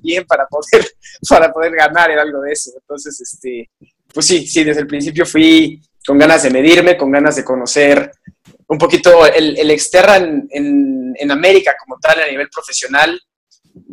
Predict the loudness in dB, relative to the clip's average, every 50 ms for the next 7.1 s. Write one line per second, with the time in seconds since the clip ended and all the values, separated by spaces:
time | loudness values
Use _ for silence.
0 | -20 _ _ -14 -10 -10 -8 -4 -2 2 2 2 2 2 -2 -2 0 0 0 0
1 | 0 -2 0 2 2 4 4 4 4 2 2 2 2 2 2 0 0 -4 0 0
2 | 2 2 2 2 2 4 4 2 4 4 2 2 2 -2 -2 -2 -2 0 0 2
3 | 2 2 2 2 2 0 0 -2 -4 -2 -2 -2 0 0 0 0 2 4 4 4
4 | 4 2 0 -10 -14 -10 -6 -4 -4 -4 -6 -6 -4 -4 -2 0 0 0 0 0
5 | 0 0 0 -2 -2 -4 -6 -10 -8 -2 0 2 2 4 2 0 -2 -4 -6 -4
6 | -4 -2 -2 -2 -2 -2 -2 0 2 2 2 2 4 2 2 2 2 -2 -4 -8
7 | -8 -10